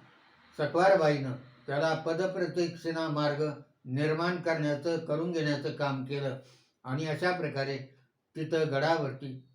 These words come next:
एक उत्तम असं मंदिर तयार झालं. भक्तांना सो-, सोय व्हावी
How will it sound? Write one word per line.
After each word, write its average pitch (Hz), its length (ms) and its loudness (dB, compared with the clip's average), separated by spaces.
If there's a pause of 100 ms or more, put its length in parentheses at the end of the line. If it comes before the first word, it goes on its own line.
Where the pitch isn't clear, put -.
एक 135 180 -8
उत्तम 165 380 -2
असं 147 240 -2
मंदिर 143 460 -2
तयार 160 240 2
झालं. 156 300 2 (600)
भक्तांना 170 920 2 (360)
सो-, 131 100 -6
सोय 180 560 2
व्हावी 151 340 4